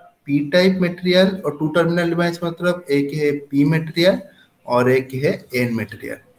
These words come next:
ये दोनों को combine करके हमारा diode बनता है, ठीक है।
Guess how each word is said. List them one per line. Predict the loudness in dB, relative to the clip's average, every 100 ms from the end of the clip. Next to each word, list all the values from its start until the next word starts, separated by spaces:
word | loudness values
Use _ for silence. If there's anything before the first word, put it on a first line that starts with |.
| -2
ये | 0
दोनों | 2 2 4 2
को | 2 2 2 0
combine | -6 0 0 0
करके | -2 -4 -4 -2
हमारा | -2 0 -2 -4 2 2 2 -4 -14 -20 _ _ _ 2
diode | 4 6 4 2
बनता | 0 -2 -8
है, | -14 -18 _ _ _ -20 -20 _ _ _ _ _ _ _ 0
ठीक | 4 6
है। | 4 0 -8